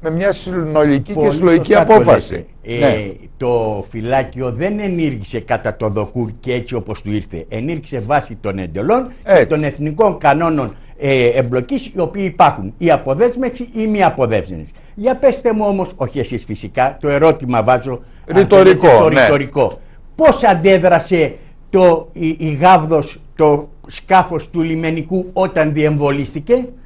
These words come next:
Speaker 2: Για να δούμε το αντίθετο τώρα. Τα μάζεψε και έφυγε. Αυτή την εντολή είχε. Έτσι έπρεπε να δράσει. Αν έδρασε έτσι, είναι σίγουρο ότι δεν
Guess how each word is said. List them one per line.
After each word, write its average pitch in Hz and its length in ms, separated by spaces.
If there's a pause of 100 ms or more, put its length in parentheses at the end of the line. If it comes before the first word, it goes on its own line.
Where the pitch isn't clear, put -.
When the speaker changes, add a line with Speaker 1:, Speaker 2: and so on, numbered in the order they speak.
(140)
Speaker 2:
Για 202 220
να 185 100
δούμε 185 240
το 170 140
αντίθετο 151 520
τώρα. 107 420 (240)
Τα 156 180
μάζεψε 247 480
και 269 160
έφυγε. 98 500
Αυτή 131 300
την 135 180
εντολή 151 400
είχε. 139 300 (260)
Έτσι 151 300
έπρεπε 180 560 (100)
να 190 200
δράσει. 262 380
Αν 113 260
έδρασε 226 480
έτσι, 180 380 (140)
είναι 156 240
σίγουρο 240 580
ότι 175 260 (100)
δεν 208 300